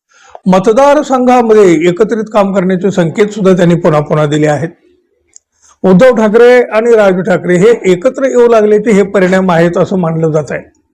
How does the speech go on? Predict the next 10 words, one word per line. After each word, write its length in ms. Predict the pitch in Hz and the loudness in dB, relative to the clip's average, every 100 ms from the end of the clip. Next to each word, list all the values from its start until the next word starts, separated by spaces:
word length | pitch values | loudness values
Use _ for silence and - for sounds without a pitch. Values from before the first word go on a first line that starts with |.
| _ _ _ _ _ _ _ _ _ | _ _ _ _ _ _ _ _ _
महाराष्ट्रातही 1000 | 185 151 196 214 220 214 247 233 214 262 | -2 2 2 4 2 0 -4 -4 -2 0
याचे 220 | 254 190 214 | 0 0 -2
प्रतिबिंब 520 | 180 185 202 175 180 180 | -2 -4 -2 -2 -2 0
उमटू 520 | 170 156 - 180 170 | 0 -2 -4 -2 0
शकतं 560 | 180 156 _ 226 233 - - | -2 -6 _ 0 0 -2 -4
असं 360 | 170 202 185 | -2 0 0
देखील 500 | 170 160 - 180 185 | 0 -4 -2 0 2
मानलं 480 | 175 156 156 156 165 | 0 -2 -2 0 0
जात 200 | 160 156 156 | 0 0 0
आहे. 560 | 147 143 160 _ _ | -2 -2 -6 _ _